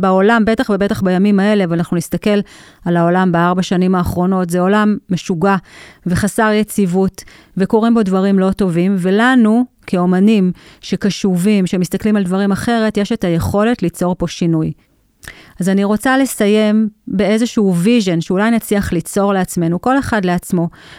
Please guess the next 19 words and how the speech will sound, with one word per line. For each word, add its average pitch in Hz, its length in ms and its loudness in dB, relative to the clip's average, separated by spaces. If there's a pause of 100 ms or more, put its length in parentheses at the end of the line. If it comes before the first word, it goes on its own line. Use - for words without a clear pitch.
פשוט 285 320 -4
רגע 233 320 2
לדמיין, 202 720 2 (320)
תארו 226 340 0
לעצמכם 247 580 0
עולם 220 480 2
שיש 226 280 -2
בו 202 360 0
לא 240 160 2
רק 269 340 -2
כסף 208 580 -2
וכוח 180 760 0
ואגו 185 720 0 (360)
ופוליטיקה, 202 880 0
אלא 196 200 0
שחלק 320 680 -2
מזה, 180 400 2
או 180 120 -2
לפחות - 560 -4